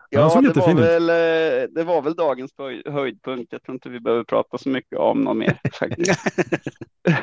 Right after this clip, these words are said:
Speaker 2: Vi censurerar den biten.
Speaker 1: Eh, ja.
Speaker 2: Han kan ta
Speaker 1: Ja,
Speaker 2: bäst
Speaker 1: nej,
Speaker 2: igen.
Speaker 1: den är,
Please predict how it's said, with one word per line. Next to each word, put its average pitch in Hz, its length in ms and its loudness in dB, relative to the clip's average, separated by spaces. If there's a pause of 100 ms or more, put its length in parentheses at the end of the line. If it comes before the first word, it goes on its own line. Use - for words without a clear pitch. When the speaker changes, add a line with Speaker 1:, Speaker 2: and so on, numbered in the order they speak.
(760)
Speaker 2:
Vi 113 100 -2
censurerar 117 540 0
den 110 180 -2
biten. 107 180 0
Speaker 1:
Eh, - 80 -6 (720)
ja. 107 260 4 (440)
Speaker 2:
Han 127 120 0
kan 139 120 2
ta - 60 2 (100)
Speaker 1:
Ja, 131 80 6
Speaker 2:
bäst 123 100 4
Speaker 1:
nej, 165 220 6
Speaker 2:
igen. 180 140 4
Speaker 1:
den 180 100 6
är, 170 140 2